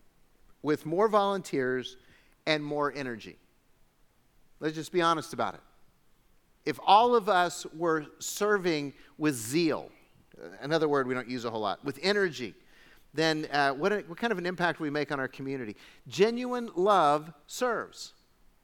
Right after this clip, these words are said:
We want our love to be genuine, then it involves serving. So the question is, are you energized to serve?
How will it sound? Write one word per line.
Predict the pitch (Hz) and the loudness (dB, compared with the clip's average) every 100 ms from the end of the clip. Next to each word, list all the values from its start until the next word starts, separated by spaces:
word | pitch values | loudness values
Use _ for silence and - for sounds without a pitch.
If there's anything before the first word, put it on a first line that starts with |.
| _ _ - _ _ _ _ _ _ _ _ _ _ - | _ _ -20 _ _ _ _ _ _ _ _ _ _ -2
We | 147 | 2
want | 190 | 6
our | 185 | 6
love | 175 202 214 | 8 6 4
to | 214 | 0
be | 202 | -2
genuine, | 160 208 240 262 262 226 | 0 0 0 -2 -4 -6
then | 165 190 190 185 | -4 -2 -2 -6
it | - 190 | -2 0
involves | 196 185 185 185 165 | 2 4 4 2 -4
serving. | - 233 226 190 131 | -4 2 2 0 -4
So | 180 165 160 - - | 0 0 -2 -10 -10
the | 151 | -4
question | 220 247 - 135 | -2 -2 -4 -6
is, | 139 | -2
are | 147 | -2
you | 147 131 | -2 -4
energized | 156 151 131 123 143 - - _ - | -6 -4 -2 -2 -4 -10 -20 _ -12
to | 170 | -8
serve? | - 233 160 | -6 -6 -8